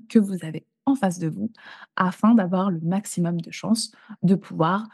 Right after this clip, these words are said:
voilà, planter une petite graine. Évidemment, ça veut pas forcément dire qu'il y a quelque chose qui se passera tout de suite, mais en tout cas, l'essentiel, c'est que la personne qui est en face de vous comprenne parfaitement ce que vous faites. Et évidemment, si ça touche à son domaine, si ça l'intéresse, c'est encore mieux.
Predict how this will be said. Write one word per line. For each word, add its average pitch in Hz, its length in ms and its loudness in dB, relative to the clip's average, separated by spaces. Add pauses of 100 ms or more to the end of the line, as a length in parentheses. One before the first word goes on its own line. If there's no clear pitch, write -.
(160)
voilà, - 260 -2
planter 214 280 6
une 214 100 6
petite 160 320 -6
graine. 214 400 2
Évidemment, 190 440 0
ça 175 160 -18
veut - 100 -16
pas 196 140 -8
forcément 214 480 2
dire 208 280 0
qu'il 180 140 -12
y - 20 -12
a - 40 -18
quelque - 120 -20
chose 202 160 -6
qui - 80 -20
se - 40 -20
passera 165 300 -14
tout 180 120 -10
de 165 40 -16
suite, 302 260 -6 (340)
mais 202 120 2
en 185 100 -4
tout 170 120 -14
cas, 233 280 -2 (280)
l'essentiel, 214 540 0
c'est 208 100 -4
que 175 120 -8
la 170 100 -8
personne 214 460 -2
qui - 80 -20
est - 40 -20
en - 100 -20
face 208 160 4
de 180 80 -4
vous 208 180 2
comprenne 175 380 -4
parfaitement 190 520 -4 (260)
ce - 200 0
que 277 160 4
vous 190 180 2
faites. 214 300 0 (400)
Et 269 120 8
évidemment, 190 540 2
si - 160 -8
ça 190 140 0
touche 208 220 -8
à 175 40 -6
son - 140 -10
domaine, 175 360 2
si - 100 -10
ça 165 120 -14
l'intéresse, 175 560 -4
c'est 247 380 0
encore 196 480 2
mieux. 165 300 0